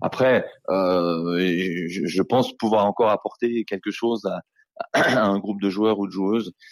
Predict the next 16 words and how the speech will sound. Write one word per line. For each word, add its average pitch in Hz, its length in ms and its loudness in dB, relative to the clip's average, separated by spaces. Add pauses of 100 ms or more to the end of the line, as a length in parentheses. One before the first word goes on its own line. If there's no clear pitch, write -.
(220)
à 85 80 0
une 92 140 2
équipe, - 320 -2
à 92 60 2
un 90 120 2
club, 107 340 2 (840)
avant 110 220 2
de, 104 160 4
de 98 100 0
prendre 110 320 0
un 98 40 0
petit - 200 -8
peu 113 180 2
plus 113 220 -4
de 98 80 2
hauteur. 98 420 4